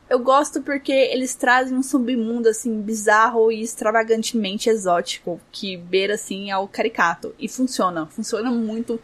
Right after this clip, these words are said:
com toda a atmosfera que o filme constrói. Toda a piração dos anos setenta numa comédia de detetive, com muita ação, momentos inacreditáveis, elenco foda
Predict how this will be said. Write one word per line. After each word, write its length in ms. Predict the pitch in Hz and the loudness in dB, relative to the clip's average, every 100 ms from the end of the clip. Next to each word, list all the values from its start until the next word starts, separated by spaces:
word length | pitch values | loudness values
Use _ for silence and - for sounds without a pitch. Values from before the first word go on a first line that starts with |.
| _ _ | _ _
com 180 | - 240 | -6 -2
toda 200 | 233 226 | 0 0
a 20 | |
atmosfera 880 | 262 294 277 285 - 190 196 208 208 - | 0 0 -2 -2 0 2 4 2 0 -10
que 120 | - 233 | 2 2
o 60 | |
filme 260 | 226 214 208 | 2 -4 -6
constrói. 520 | 233 233 185 160 - - _ _ _ _ _ | -8 -6 -2 -2 -4 -16 _ _ _ _ _
Toda 200 | 285 320 | 6 6
a 40 | |
piração 400 | 349 339 330 330 | 4 0 2 -2
dos 140 | 311 | 0
anos 160 | 302 294 | 0 2
setenta 480 | 311 294 240 247 254 | 0 -2 -2 -2 -2
numa 180 | 240 247 | -2 -4
comédia 380 | 240 226 226 | -2 -2 -2
de 100 | 226 | -4
detetive, 760 | 214 226 285 269 - 226 226 226 _ | 2 2 2 -4 -4 -4 -4 -8 _
com 120 | - 277 | -2 0
muita 240 | 285 302 | 2 2
ação, 480 | 294 - 220 226 226 | 0 2 2 2 -2
momentos 420 | 214 214 226 233 | -4 -4 -6 -4
inacreditáveis, 920 | 240 262 262 262 - 208 208 208 202 | -2 -2 -2 -4 -2 2 2 2 0
elenco 320 | 214 226 254 | 0 -2 -6
foda 460 | - - 208 226 240 | -4 2 4 4 0